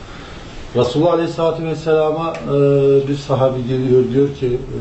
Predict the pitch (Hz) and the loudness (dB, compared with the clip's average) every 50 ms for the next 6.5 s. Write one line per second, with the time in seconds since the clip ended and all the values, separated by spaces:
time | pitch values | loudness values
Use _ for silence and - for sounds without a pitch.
0 | 117 113 117 127 135 139 139 139 139 127 120 110 107 110 120 - - - 127 131 | -6 -2 0 2 2 2 0 0 -4 -4 -4 -4 -4 -4 -8 -8 -8 -4 -2 -2
1 | 127 127 113 120 123 123 127 123 120 117 - 135 123 110 110 113 117 117 120 - | -2 -2 -2 -4 -2 -2 0 0 -2 0 0 0 0 0 0 -2 -2 -2 -2 -2
2 | - 123 110 98 90 95 95 90 85 - - - - - - - - - - - | -2 -2 -2 -2 -2 -4 -6 -6 -8 -10 -12 -16 -18 -18 -18 -18 -18 -18 -18 -18
3 | - - - - - 113 110 - - 135 131 143 147 147 147 139 139 139 139 139 | -18 -18 -16 -10 -8 -6 -6 -4 -2 0 2 2 2 2 0 -2 0 0 2 2
4 | 135 135 - 143 135 135 127 127 127 123 120 120 - 123 117 117 117 123 - - | 0 0 0 0 0 0 0 0 -2 -2 -2 -2 -2 -2 -2 -2 -4 -6 -6 -6
5 | - 131 127 127 127 - - 123 120 123 123 123 120 120 120 123 123 120 117 120 | -4 -2 0 0 0 0 -2 -2 0 2 4 4 2 2 2 0 0 0 0 -2
6 | 117 120 120 117 113 120 123 120 - | -2 -2 -2 -2 -2 -2 -2 -4 -6